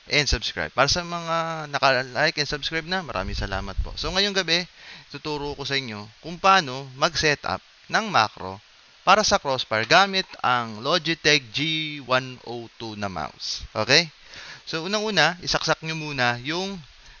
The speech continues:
Logitech G one oh two sa P C nyo. So, once na nakasaksak na,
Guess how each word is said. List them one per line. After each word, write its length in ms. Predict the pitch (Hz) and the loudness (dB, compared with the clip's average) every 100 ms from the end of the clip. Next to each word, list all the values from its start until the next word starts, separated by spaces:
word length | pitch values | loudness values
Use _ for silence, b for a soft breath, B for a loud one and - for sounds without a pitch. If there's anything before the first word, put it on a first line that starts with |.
| B | B
Logitech 480 | - 151 147 156 139 | -4 -2 0 0 -2
G 240 | 123 147 143 | 0 0 0
one 240 | 135 131 | -2 -4
oh 80 | 127 | -8
two 160 | 113 | -6
sa 160 | 101 120 | -4 -4
P 160 | 117 101 | -4 -8
C 160 | 95 | -8
nyo. 160 | 92 95 110 - - - _ _ B B B | -10 -12 -14 -20 -20 -20 _ _ B B B
So, 320 | - 110 98 | -8 -8 -4
once 400 | 107 165 165 139 | 0 2 0 -2
na 80 | 131 | -2
nakasaksak 560 | 120 120 147 - 196 | -2 -2 -4 -2 -2
na, 240 | 135 107 | -2 -4